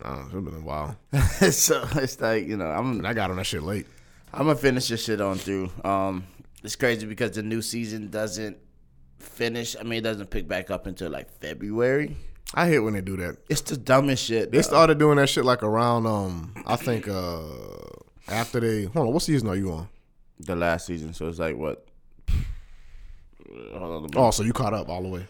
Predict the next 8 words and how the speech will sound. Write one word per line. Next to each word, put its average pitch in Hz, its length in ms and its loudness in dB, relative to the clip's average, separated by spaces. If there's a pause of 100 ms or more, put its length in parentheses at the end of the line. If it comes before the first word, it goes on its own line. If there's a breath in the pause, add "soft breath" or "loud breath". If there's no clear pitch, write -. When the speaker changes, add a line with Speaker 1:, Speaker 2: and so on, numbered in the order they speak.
(140)
Speaker 2:
Oh, 117 120 2
I've, - 380 0 (300)
well, 92 180 0 (380)
I, 80 100 2
I, 85 60 0 (240)
I'm 87 140 -6
tapped 60 280 -4
in. 69 160 -8